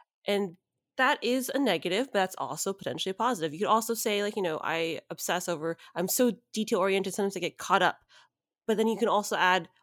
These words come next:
"What are you doing to improve that negative aspect?" 'Cause you can say, "I'm actively working on it by doing X, Y, Z." Then they're like, "Okay, so she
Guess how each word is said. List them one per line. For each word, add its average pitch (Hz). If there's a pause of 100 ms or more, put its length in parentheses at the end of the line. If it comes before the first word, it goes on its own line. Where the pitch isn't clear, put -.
"What 208
are 285
you 269
doing 240
to 208
improve 190
that 156
negative 135 (180)
aspect?" -
'Cause 165
you 185
can 214
say, 202 (180)
"I'm 202
actively 247
working 208
on 156
it 165
by 160
doing 160
X, -
Y, 147
Z." 220 (420)
Then 226
they're 240
like, 226
"Okay, 226
so 214
she 214